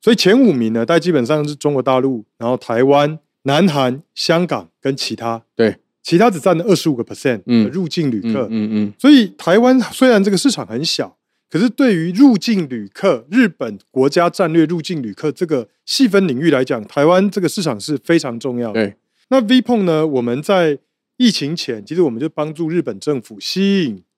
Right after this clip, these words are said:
Speaker 1: 这个入境旅客，不管是台湾的、香港的、中国的、韩国的，跟整个东南亚的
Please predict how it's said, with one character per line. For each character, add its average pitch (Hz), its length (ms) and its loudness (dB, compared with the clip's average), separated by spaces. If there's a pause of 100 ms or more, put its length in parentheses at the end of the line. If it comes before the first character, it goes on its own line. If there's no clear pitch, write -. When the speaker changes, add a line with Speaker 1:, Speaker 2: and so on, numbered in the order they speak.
(320)
Speaker 1:
这 160 120 0
个 135 140 2
入 180 160 -2
境 175 180 -4
旅 120 140 -10
客， 147 320 -4 (240)
不 233 100 -2
管 151 200 2
是 170 100 -2
台 135 260 0
湾 156 240 4
的、 131 140 -2
香 175 320 -2
港 117 240 -6
的、 107 140 -12
中 170 320 -4
国 120 240 -6
的、 113 120 -12
韩 131 300 -6
国 113 240 -10
的， 110 100 -10
跟 151 160 0
整 139 80 -8
个 113 100 -8
东 165 200 0
南 139 160 0
亚 165 180 2
的 110 160 -10